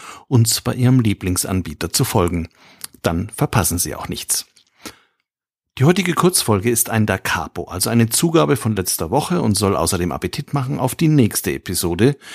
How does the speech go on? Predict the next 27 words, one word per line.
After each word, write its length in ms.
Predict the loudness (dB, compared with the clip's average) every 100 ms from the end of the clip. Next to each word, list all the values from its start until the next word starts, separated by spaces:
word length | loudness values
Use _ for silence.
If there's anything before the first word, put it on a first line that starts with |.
| -14 -4
die 100 | 2
wir 160 | 2 2
am 140 | -2 -6
kommenden 440 | -2 2 2 4 2
Mittwoch 300 | 2 0 -2
veröffentlichen 640 | -8 -10 -10 -10 -10 -8
werden. 380 | -10 -10 -14 -20 -20 -20 -20 _ _
Dazu 460 | -2 0 2 4 2
später 380 | 0 -2 -2 -2
mehr. 260 | -2 -8 -18 _ -20 _ -20 -20 -20 _
Die 80 | -2
Folge 260 | 0 2 2
von 300 | 2 2 2
letzter 480 | 0 0 0 0 -2
Woche 200 | -4 -4
mit 160 | -4
Annika 380 | -4 -6 -6 -6
Tannebaum 580 | -2 -2 2 2 2 0 -12 -20 -8
hat 160 | 0
ja 80 | 2
bei 140 | 2 2
ganz 320 | 2 2 0
vielen 360 | 4 4 4
Hörern 400 | 4 2 0 -2
große 460 | -4 -8 -6 -4 -2
Begeisterung 600 | -4 -6 -6 -8 -8 -14
ausgelöst. 760 | -10 -10 -10 -12 -10 -12 -12